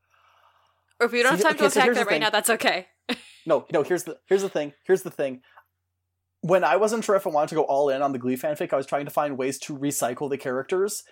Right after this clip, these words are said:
Speaker 2: into other
Speaker 1: Yeah.
Speaker 2: things, and I did almost combine Beth and other members of the cast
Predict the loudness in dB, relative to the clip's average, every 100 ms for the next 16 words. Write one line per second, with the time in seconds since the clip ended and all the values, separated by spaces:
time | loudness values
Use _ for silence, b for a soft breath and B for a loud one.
0 | b -2 -2 -2 -4 0 0 2 2 2
1 | 2 0 -4 -2 -2 -4 -6 -8 -4 -2
2 | 0 0 -2 -2 0 2 0 0 -4 -6
3 | -4 -2 -2 -4 -6 0 0 0 -4 -2
4 | -4 -6 -4 0 2 2 -2 -4 -6 -8
5 | -6 -6 -6 -8